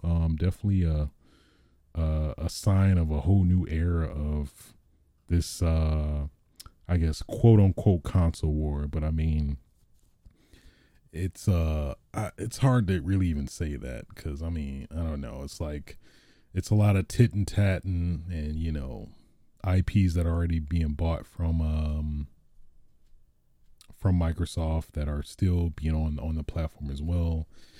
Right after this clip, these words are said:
Totally forgot about Microsoft buying, uh, Mojang, which,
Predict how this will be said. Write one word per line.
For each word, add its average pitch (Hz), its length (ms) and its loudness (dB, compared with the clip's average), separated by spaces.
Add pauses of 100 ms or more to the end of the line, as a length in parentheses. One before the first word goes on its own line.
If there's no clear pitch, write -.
(300)
Totally 110 280 10
forgot 95 300 4
about 90 260 4
Microsoft 87 600 0
buying, 87 360 4
uh, 80 240 0
Mojang, 87 640 2
which, 73 320 -8